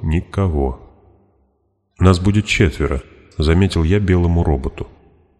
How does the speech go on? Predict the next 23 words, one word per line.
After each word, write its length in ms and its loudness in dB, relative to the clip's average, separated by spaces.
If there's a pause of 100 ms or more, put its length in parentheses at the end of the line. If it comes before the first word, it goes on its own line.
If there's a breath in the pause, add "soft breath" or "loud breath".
(380)
«Простите, 400 0
нет, 380 0 (120)
Марджер 600 0
выехал. 640 0 (340)
Вы, 320 2 (120)
она 500 0
и 60 -2
ваш 240 0
друг 340 -2
будете 380 -2
обедать 340 -4
втроём. 560 0 (300)
Подавать 480 0
или 100 0
ждать 340 -4
её?» 280 -2 (720)
«Пожалуй, 480 2
подождём», 580 -2 (320)
поспешил 540 -2
ответить 520 -2 (160)
Олаф. 280 -6 (720)
«Хороший 480 -2
парень». 400 0